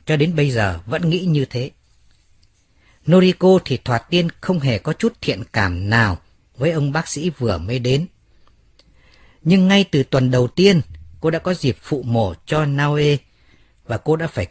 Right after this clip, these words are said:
kinh ngạc trước vẻ đẹp tinh vi và chính xác của cách làm việc của anh. Cắt ruột thừa là một phẫu thuật tối đơn giản, chẳng có gì khó khăn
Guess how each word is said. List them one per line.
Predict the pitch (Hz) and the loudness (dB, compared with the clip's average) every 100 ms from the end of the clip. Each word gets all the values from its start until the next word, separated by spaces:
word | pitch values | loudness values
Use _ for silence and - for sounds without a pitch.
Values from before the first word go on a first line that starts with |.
| _ | _
kinh | 220 208 196 | 0 2 2
ngạc | 135 123 - - _ _ | 2 2 0 -10 _ _
trước | - 226 - | -6 -4 -4
vẻ | 104 | -4
đẹp | 113 117 _ - | -4 -6 _ 0
tinh | 202 202 170 | 2 0 0
vi | 185 | -2
và | 127 98 - | -4 -8 -6
chính | 175 185 | -2 -2
xác | 220 - 208 - - _ - | -2 -2 -2 -4 -14 _ -16
của | 101 | -10
cách | 180 - | -10 -6
làm | 120 98 | -4 -2
việc | 98 104 - | -4 -4 -6
của | 87 | -10
anh. | - 90 _ _ _ _ _ _ _ _ _ _ _ _ _ _ _ _ _ | -8 -12 _ _ _ _ _ _ _ _ _ _ _ _ _ _ _ _ _
Cắt | 170 - | -4 -4
ruột | - - - | -4 -6 -4
thừa | 123 123 98 - _ _ - | 0 0 0 -6 _ _ -4
là | |
một | 139 127 | -2 -2
phẫu | 156 202 | -6 -8
thuật | - 123 - _ | -6 -8 -8 _
tối | 151 185 | 0 0
đơn | 220 156 143 | 0 -2 -2
giản, | 117 90 - _ _ _ _ | -4 -6 -8 _ _ _ _
chẳng | 139 110 117 | -2 0 -2
có | 202 | -2
gì | 165 107 | -2 -6
khó | - 156 | -6 -8
khăn | 185 - 160 | -6 -4 -4